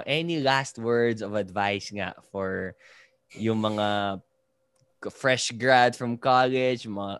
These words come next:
early twenties, trying to figure things out as, as you are still figuring things out yourself?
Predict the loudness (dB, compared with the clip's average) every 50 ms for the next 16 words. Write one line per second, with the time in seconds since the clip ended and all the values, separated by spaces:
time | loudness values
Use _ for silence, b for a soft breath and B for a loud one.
0 | -6 -6 -4 -2 -2 -2 -4 -6 -6 -4 -2 -2 -2 -2 -4 -6 -6 -6 -4 -4
1 | -4 -4 -4 -8 _ -8 -4 -4 -2 -2 -4 -6 -8 -8 -8 -6 -6 -8 -8 -10
2 | -12 -12 -10 -6 -4 -4 -4 -4 -6 _ -10 -8 -8 -8 -6 -4 -2 -2 -2 0
3 | 0 2 4 4 4 2 2 0 -2 -2 0 0 0 0 -2 -4 _ -2 -2 0
4 | 0 0 0 -2 -2 -4 -6 -8 -8 -8 -8 -8 -8 -10 -12 -16 -14 -14 -16 -16
5 | -18 -20